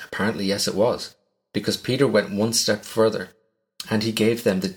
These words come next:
full details of three other murders that he had committed. What on earth was going on?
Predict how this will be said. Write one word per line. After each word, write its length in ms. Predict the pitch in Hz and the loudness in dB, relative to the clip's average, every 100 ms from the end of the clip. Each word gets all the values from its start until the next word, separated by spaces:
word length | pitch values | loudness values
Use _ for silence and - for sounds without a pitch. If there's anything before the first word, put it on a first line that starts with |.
| - | 0
full 240 | 131 123 | 0 0
details 640 | 110 110 - 87 87 - - | -2 -2 -2 -4 -6 -6 -10
of 80 | - | -8
three 320 | - 113 110 | -2 0 0
other 180 | 104 101 | 0 0
murders 480 | 98 98 92 92 - | 2 0 0 -4 -6
that 160 | - | -8
he 140 | 107 95 | -6 -4
had 200 | 101 - | -6 -6
committed. 480 | 95 95 101 101 - _ _ _ _ _ _ _ | -2 -2 -4 -10 -14 _ _ _ _ _ _ _
What 220 | 113 131 | -4 -2
on 160 | 143 139 | -2 -2
earth 260 | 117 104 107 | -2 -2 -2
was 140 | 98 | -2
going 340 | - 104 101 | 0 0 0
on? 320 | 110 120 - | -2 -4 -8